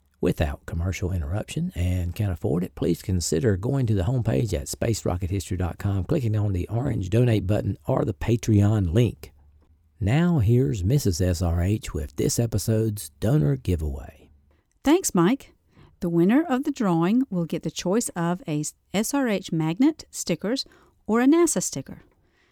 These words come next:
Speaker 2: With the help of Google's random number generator, I selected Hank Roberts.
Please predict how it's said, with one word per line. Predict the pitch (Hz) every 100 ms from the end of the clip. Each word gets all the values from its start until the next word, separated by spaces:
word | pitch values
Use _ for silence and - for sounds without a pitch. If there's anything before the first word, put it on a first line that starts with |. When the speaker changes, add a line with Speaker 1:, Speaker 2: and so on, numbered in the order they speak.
| _ _
Speaker 2:
With | 175
the | 180
help | 175 240 302
of | 254
Google's | - 214 254 - 196
random | 185 214 233
number | 196 196
generator, | 220 180 160 156 175 214 -
I | 160
selected | - 240 160 - 254 - _ _ _ _
Hank | 226 254 269 - _
Roberts. | 214 196 160 - -